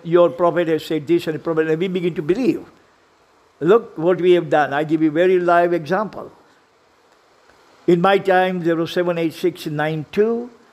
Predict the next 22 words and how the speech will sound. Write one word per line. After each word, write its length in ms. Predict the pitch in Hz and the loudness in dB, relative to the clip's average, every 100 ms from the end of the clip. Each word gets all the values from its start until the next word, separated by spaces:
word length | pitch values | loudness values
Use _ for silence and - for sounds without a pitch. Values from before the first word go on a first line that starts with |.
| _ _ _ | _ _ _
underneath 560 | 151 165 180 170 185 165 | -2 2 2 2 -2 -2
one 300 | 139 160 175 | -2 -2 -2
hundred 400 | 170 160 160 - | -2 -2 -4 -2
ten, 500 | 196 175 131 110 - _ _ _ _ _ | 0 0 -6 -12 -18 _ _ _ _ _
Allah, 400 | 165 165 175 190 | -2 4 4 4
Nabi 500 | 170 156 139 190 185 | 0 -4 -4 -2 -2
and 100 | 165 | -2
Hazrat 360 | 151 147 156 165 | -4 -2 -2 -2
Ali. 420 | 165 143 92 82 _ _ _ _ _ _ _ | -4 -6 -6 -14 _ _ _ _ _ _ _
Then 360 | 147 180 196 196 | 0 2 4 2
it 160 | 180 | 0
was 120 | 175 156 | 0 0
seven 300 | 175 175 170 | -2 0 -2
eight 240 | 165 - | -4 0
two 160 | 185 185 | 0 2
nine 360 | 170 175 165 - _ | 0 -2 -6 -12 _
two, 200 | 175 151 | 0 0
seven 280 | 143 165 165 | 0 -2 0
eight 180 | 156 - | -2 -4
three 180 | 170 | -4
nine 280 | 170 165 165 | -2 -2 -4
two 420 | - 196 151 95 | -2 0 0 -2